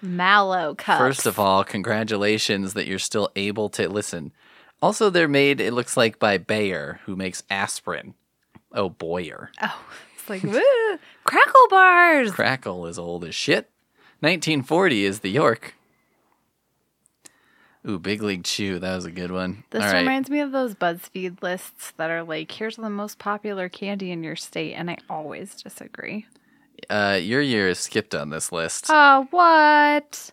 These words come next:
Speaker 2: Unfortunately.
Speaker 1: Well, maybe I could
Speaker 2: Mine
Speaker 1: just
Speaker 2: says Nerds again, so I think Nerds are mine, but you would just have to pick something as close as possible, or some of these things you just might not be able to do.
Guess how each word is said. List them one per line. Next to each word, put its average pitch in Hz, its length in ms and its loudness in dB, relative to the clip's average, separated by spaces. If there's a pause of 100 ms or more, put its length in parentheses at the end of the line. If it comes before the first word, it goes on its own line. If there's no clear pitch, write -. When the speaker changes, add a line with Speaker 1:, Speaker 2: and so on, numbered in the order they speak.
Speaker 2:
Unfortunately. 85 960 -8 (880)
Speaker 1:
Well, 202 100 -10
maybe 190 240 -8
I 143 40 -6
could - 40 -4
Speaker 2:
Mine 101 220 -2
Speaker 1:
just 101 140 -4
Speaker 2:
says 92 200 0
Nerds 85 400 -4
again, 85 320 -8
so - 140 -6
I 98 160 0
think 110 300 -8
Nerds 101 380 -2
are 90 80 -6
mine, 80 360 -4
but 76 260 -8 (1200)
you 135 120 0
would 151 100 0
just 147 140 0
have 127 200 2
to - 80 -6
pick - 200 -4
something 98 440 -2
as 85 100 -6
close 131 320 -2
as 120 80 -10
possible, 110 520 -4
or 214 200 0
some 294 260 -2
of 403 80 0
these 359 180 0
things 370 320 -6
you 190 60 -4
just 208 220 -6
might 220 180 -2
not 214 180 -2
be 180 120 0
able 180 160 -2
to 160 80 -4
do. 156 240 -2